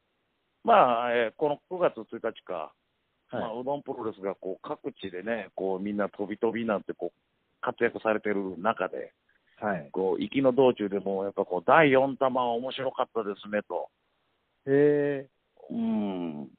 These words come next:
Speaker 1: 言われたね。
Speaker 2: でも、一人はヒッチハイクで行ったんでしょ？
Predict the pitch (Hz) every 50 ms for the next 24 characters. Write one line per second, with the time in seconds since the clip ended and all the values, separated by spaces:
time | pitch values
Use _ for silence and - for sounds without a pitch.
0 | _ _ _ _ _ _ _ _ _ - 104 101 98 95 90 87 - 80 78 78
1 | - 80 78 71 71 71 69 67 - - - - - _ _ _ _ 123 147 131
2 | 104 - - - 196 131 104 92 85 82 78 78 76 73 - - _ _ - -
3 | - - 135 - - 151 113 156 156 - - - - 78 78 - - 85 73 -
4 | - 82 -